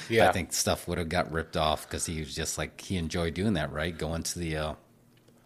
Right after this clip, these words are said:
Speaker 2: brothels and wrestling <laughs> with the girls.
Speaker 1: Yeah, well, I mean, did you ha-, did you read that one book? I don't know which Andy Kaufman book it was, but the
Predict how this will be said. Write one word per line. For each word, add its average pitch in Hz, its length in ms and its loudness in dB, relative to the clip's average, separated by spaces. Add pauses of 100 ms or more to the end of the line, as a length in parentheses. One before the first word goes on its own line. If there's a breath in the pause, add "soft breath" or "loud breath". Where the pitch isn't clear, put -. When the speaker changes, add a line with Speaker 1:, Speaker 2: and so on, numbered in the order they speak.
(360 loud breath)
Speaker 2:
brothels 82 480 2
and 80 320 -4 (420)
wrestling 82 380 2
<laughs> - 100 0
with - 100 0
the 127 60 6
girls. - 380 -2
Speaker 1:
Yeah, 190 200 8
well, 139 240 12
I 151 80 10
mean, 147 240 8 (160)
did 147 160 2
you 165 120 6
ha-, 175 140 8
did 147 140 4
you 170 120 6
read 190 200 4
that 156 180 10
one 160 220 6
book? 156 400 8
I 127 80 6
don't 143 80 8
know 143 80 8
which 123 220 6
Andy 120 160 4
Kaufman 113 320 6
book 110 180 4
it 104 100 -2
was, 107 200 6
but - 160 -4
the 101 280 0